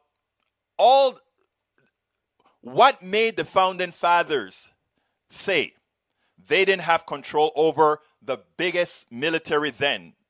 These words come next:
the Great Britain's army. But they said no. Not that I like them, but they said no. They said no. And then they took matters into their hands. The same thing applies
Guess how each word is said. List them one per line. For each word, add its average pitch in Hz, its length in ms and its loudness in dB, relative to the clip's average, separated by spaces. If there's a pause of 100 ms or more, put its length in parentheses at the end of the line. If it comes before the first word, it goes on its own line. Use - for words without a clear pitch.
(520)
the 123 80 -16
Great 147 400 -4
Britain's 151 520 -6
army. 127 420 -2 (1600)
But 127 180 -6
they 156 140 -2
said 156 320 -6
no. 127 340 -8 (1080)
Not 170 220 -2
that 160 100 2
I 156 80 4
like 190 260 2
them, 120 160 -6
but 113 160 -8
they 147 140 -4
said 147 260 -8
no. 139 300 -8 (1400)
They 160 200 -4
said 160 240 -8
no. 135 300 -4 (220)
And 127 180 -6
then 160 160 -2
they 165 240 -4 (200)
took - 300 -4 (220)
matters 143 640 -4 (200)
into 143 300 -8
their 117 200 -4
hands. 120 320 -8
The 107 100 -18
same 196 240 -8
thing 196 180 -6
applies 170 460 0